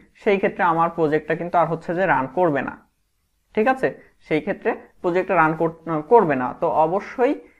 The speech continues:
আমি হচ্ছে যে যেইখানে ওই কমান্ডটা রান করতেছি, সেই টার্মিনালটাকে হচ্ছে কেটে দেয়া যাবে না। তো এই জন্যই আমি আপনাদেরকে হচ্ছে বারবার বলতেছি যে হচ্ছে, আহ, ওই, আহ, লারা-, আহ, লারাগনটা হচ্ছে ইউজ করা।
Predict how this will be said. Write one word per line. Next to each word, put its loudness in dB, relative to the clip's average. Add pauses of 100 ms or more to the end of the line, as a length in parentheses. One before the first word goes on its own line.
(140)
আমি -2
হচ্ছে -4
যে 0
যেইখানে -4
ওই 0
কমান্ডটা -2
রান 2
করতেছি, -6
সেই -2
টার্মিনালটাকে -2
হচ্ছে -6
কেটে -2
দেয়া 2
যাবে -2
না। -14 (680)
তো -10 (100)
এই 4
জন্যই 0
আমি 2
আপনাদেরকে 0
হচ্ছে 2
বারবার 4
বলতেছি -4 (240)
যে 2
হচ্ছে, 0
আহ, 2 (360)
ওই, 2
আহ, 2
লারা-, 8
আহ, 4
লারাগনটা 8
হচ্ছে -2
ইউজ -4
করা। -6